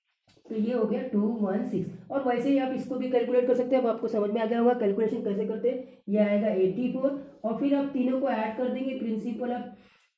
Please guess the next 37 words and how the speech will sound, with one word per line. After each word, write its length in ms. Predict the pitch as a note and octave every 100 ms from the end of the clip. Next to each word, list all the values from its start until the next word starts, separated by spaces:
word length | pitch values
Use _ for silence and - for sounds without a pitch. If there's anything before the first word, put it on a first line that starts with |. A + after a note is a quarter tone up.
| -
काउंटिंग 420 | G#3 A3 A#3+ B3
के 80 | B3+ - A3
एडिशन 460 | G3 A#3+ - F4 C#4+
रूल 260 | G#3+ F#3+
से, 160 | G#3 C4
तो 100 | C4+
टोटल 320 | B3+ A#3 A#3
नंबर 240 | A#3 A#3
ऑफ 160 | A#3 A3
वेज 220 | G3+ G#3
आ 60 | G#3
जाएगा 320 | G3+ G#3 B3
और 120 | A#3 G#3
वो 120 | G#3+
आ 60 | F#3
जाएगा 320 | F3+ F#3 B3+ - - - - -
फ़ोर 480 | - G#3 A#3 B3+ B3+ G3+
थर्टी 360 | F#3 - A#3 -
फ़ाइव। 320 | F3+ D#3+ - A3
ये 80 |
आपका 300 | B3 - -
आंसर 240 | G#3 D#3+ -
स्टूडेंट्स, 680 | - - - F3+ D#3 D3+ -
करेक्ट 340 | G3+ A#3+ B3+
है। 100 | C4+ - - - -
I 80 | F#3+
hope 160 | G#3+ A3+
that 160 | A#3
आपको 220 | A#3+ A#3+
कैलकुलेशंस 680 | - F#3+ F3+ A3+ A#3+ B3 A#3+ -
कैसे 220 | A3+ A#3
करना 280 | A#3+ A#3+ A#3
है, 60 |
आसान 360 | A3+ G#3+ A3 A3
कैसे 220 | A3+ A#3+
बनाना 280 | A#3 A3+ A3+
है, 180 | A#3+ -